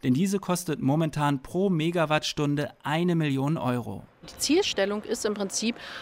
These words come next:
Speaker 2: mit dem Preis mindestens auf ein Drittel der jetzigen Entstehungskosten runterzukommen. Das heißt, über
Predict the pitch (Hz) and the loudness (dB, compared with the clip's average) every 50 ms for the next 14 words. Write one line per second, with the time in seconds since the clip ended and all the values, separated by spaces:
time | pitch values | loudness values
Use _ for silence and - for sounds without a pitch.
0 | - - - 196 214 - 208 190 175 - - 160 190 240 302 - - 220 220 247 | -12 -8 -4 -4 -2 -2 -2 -4 -4 -4 -4 0 0 0 0 0 -2 0 2 2
1 | 277 277 - - 226 226 - - 180 - - - 185 220 262 262 254 - 208 196 | 0 0 0 -2 -4 -2 -4 -4 -6 -4 -2 -2 0 2 0 0 0 0 0 0
2 | - 190 185 202 202 - 175 170 175 - - - - 190 180 175 - - - 180 | 2 0 -2 -2 -2 -2 0 0 -2 -2 -4 -6 -6 -4 -4 -4 -6 -4 -2 -2
3 | 196 214 226 214 - - - 208 202 - - - 208 190 - - - - - 175 | 0 0 0 -2 -2 0 0 0 0 0 0 -4 -4 -4 -6 -10 -18 -12 -4 4
4 | 185 247 311 311 240 - - - 160 - - 143 127 147 147 - - - - - | 8 8 8 8 6 2 -2 -6 -8 -6 -4 -4 -4 -4 -6 -10 -14 -20 -20 -20
5 | - - - 170 165 - - 165 170 208 247 - - - - - - 240 - 311 | -14 -6 -2 -2 0 2 4 4 4 4 4 0 -4 -8 -6 -4 0 2 2 2
6 | 294 | 2